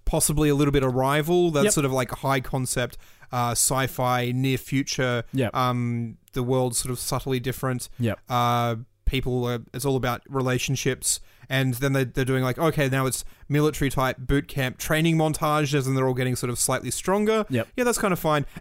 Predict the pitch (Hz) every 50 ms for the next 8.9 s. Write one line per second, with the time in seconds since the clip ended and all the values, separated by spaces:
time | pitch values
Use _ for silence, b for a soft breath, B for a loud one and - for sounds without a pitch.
0 | B - 143 151 147 135 156 180 220 240 240 202 - 156 147 151 160 156 156 156
1 | - - - - - - - - - - - - 127 123 120 - - - - -
2 | - 123 131 120 107 101 95 165 - 135 147 175 - 160 160 143 - - 151 147
3 | 147 - 196 185 180 185 190 180 175 170 165 - - - 165 165 165 160 160 151
4 | 156 151 143 - 151 143 139 - B B B B B - 143 147 147 147 143 143
5 | 143 139 135 135 131 131 127 123 - - - 127 123 123 120 123 127 131 131 -
6 | - 135 131 131 135 139 139 135 131 - - - - - 135 131 - 127 - -
7 | 131 127 131 135 143 131 - - - 135 127 127 123 - B B B B B B
8 | - 131 123 120 120 120 120 120 117 123 - 143 147 151 143 143 127